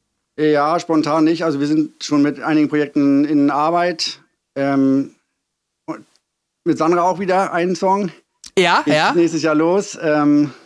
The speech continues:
Speaker 1: der heißt Ohne Musik, ist ein Song, ähm, über die Musik, wie toll die ist und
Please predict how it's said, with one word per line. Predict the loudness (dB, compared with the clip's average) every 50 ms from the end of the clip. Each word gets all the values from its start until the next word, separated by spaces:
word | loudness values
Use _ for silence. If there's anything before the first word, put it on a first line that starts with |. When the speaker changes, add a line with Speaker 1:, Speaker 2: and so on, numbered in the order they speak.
| _ _ _ _ _ _ _
Speaker 1:
der | _ -4 -2 0 0 0 0 -2 -2 -6 -8 -14 -18 -18 -16 -8 -4
heißt | -2 -2 -2 0
Ohne | 0 2 4 4
Musik, | 4 2 2 0 -2 -2 -6 -12 -16 -18 -14 -14
ist | -12 -6 -2 0
ein | 0 0
Song, | 0 0 0 2 2 2 2 0 -2 -4
ähm, | -4 -2 0 2 2 2 2 2 0 -2 -6 -12 _ _ _ _ _
über | -4 -2 -2 0
die | 0 2 2
Musik, | 2 2 2 0 -2 -4 -4 -6 -14 -20 -20 _ _ _
wie | -8 -6 -4
toll | -2 0 0 2 2
die | 2 2
ist | 2 2 0 -2 0
und | 0 0 0 -2 -4